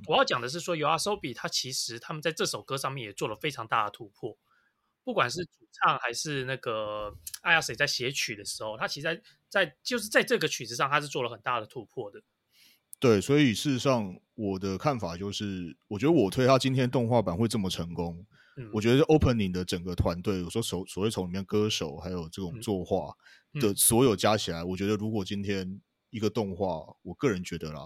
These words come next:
Speaker 2: 我觉得想要红的话，事实上把刀口放在这个上面，我觉得应该是个不错的选择。
Speaker 1: 嗯，对啦，可是要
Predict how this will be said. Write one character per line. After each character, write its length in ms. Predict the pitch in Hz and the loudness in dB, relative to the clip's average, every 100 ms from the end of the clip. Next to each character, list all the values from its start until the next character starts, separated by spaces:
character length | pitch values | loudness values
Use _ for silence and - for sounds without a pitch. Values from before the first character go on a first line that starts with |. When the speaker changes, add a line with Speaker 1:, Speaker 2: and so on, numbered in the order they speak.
| - _ _ _ - | -18 _ _ _ -8
Speaker 2:
我 60 | 95 | 0
觉 80 | |
得 80 | 101 | 2
想 160 | 104 92 | 4 4
要 140 | 120 | 2
红 160 | 113 87 | 2 -2
的 100 | 90 | 0
话， 160 | 104 | 0
事 160 | 92 110 | 0 -2
实 60 | 92 | -2
上 260 | 98 92 - _ _ | -2 -4 -10 _ _
把 100 | 87 | -4
刀 220 | - 120 131 | 2 4 4
口 280 | 120 82 - - | 2 -2 -4 -8
放 180 | - 117 | -2 0
在 80 | 104 | 0
这 80 | 101 | -2
个 80 | |
上 220 | 87 101 87 | -2 -2 -2
面， 180 | 90 87 | -6 -6
我 80 | 85 | -6
觉 120 | 90 | -4
得 60 | |
应 60 | 104 | 2
该 120 | 107 | 4
是 120 | 107 | 4
个 80 | 95 | 0
不 120 | 90 | -2
错 220 | 90 95 85 | -4 -4 -4
的 60 | |
选 120 | - - | -6 -12
择。 160 | - - - _ _ _ _ _ | -14 -16 -18 _ _ _ _ _
Speaker 1:
嗯， 840 | 156 151 147 147 147 143 143 143 143 | -8 -6 -4 -4 -4 -6 -6 -8 -2
对 160 | 208 120 | 0 2
啦， 140 | 104 | -2
可 140 | - | -4
是 240 | 131 277 - - - | -4 -4 -6 -20 -2
要 220 | 254 233 | 4 4